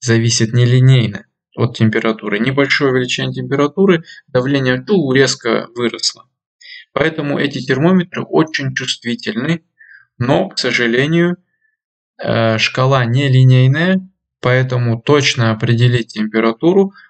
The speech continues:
можно только в верхнем диапазоне шкалы.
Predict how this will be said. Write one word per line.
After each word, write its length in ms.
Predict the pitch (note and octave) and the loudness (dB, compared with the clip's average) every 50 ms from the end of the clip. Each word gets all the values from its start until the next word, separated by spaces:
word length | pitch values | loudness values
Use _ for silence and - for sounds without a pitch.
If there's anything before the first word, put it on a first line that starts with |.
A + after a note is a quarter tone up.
| _ _ | _ _
можно 400 | - B2+ C3+ C3 - C3 B2+ B2 | -2 -2 -2 -2 -2 -4 -4 -4
только 400 | - - C#3 D#3 D#3 D#3 D3 C3+ | -2 0 0 0 0 -2 -4 -4
в 40 | A2 | -4
верхнем 600 | G#2+ G#2 B2 C#3 C3+ B2+ - - - A2 A2 G#2+ | -4 -2 0 0 0 0 -4 -8 -6 -4 -4 -2
диапазоне 800 | G#2+ A2 G#2+ G#2+ G#2+ - G#2+ G#2+ G#2+ A2+ B2 C3+ D3+ E3 E3 E3 - _ _ _ _ _ _ _ _ _ _ _ _ _ _ _ _ _ _ _ _ _ _ _ _ _ | -2 -2 -2 -2 -2 -4 -4 -4 -2 -2 -4 -2 -2 -4 -4 -6 -8 _ _ _ _ _ _ _ _ _ _ _ _ _ _ _ _ _ _ _ _ _ _ _ _ _
шкалы. 440 | _ - A2 G#2 G2 - - - - | _ -2 -2 -2 -2 -4 -8 -12 -16